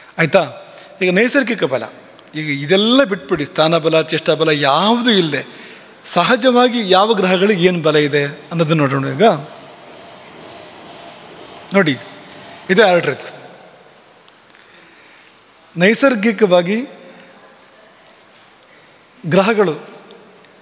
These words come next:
ಹೇಗೆ ಬಲಾಧಿಕರು, ಬಲವನ್ನರು ಅಂತ ನೋಡಿ ಅಂತ. ಅತ್ಯಧಿಕ ಬಲ ರವಿಗಿದೆ, ಅತ್ಯಂತ ಕಡಿಮೆ ಬಲ,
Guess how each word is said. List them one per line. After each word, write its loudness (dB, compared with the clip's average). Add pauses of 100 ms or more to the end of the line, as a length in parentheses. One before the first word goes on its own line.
(340)
ಹೇಗೆ 2
ಬಲಾಧಿಕರು, 0
ಬಲವನ್ನರು 2
ಅಂತ -6
ನೋಡಿ 0
ಅಂತ. -12 (2000)
ಅತ್ಯಧಿಕ 0
ಬಲ 4
ರವಿಗಿದೆ, 0 (1300)
ಅತ್ಯಂತ 0
ಕಡಿಮೆ 0
ಬಲ, 0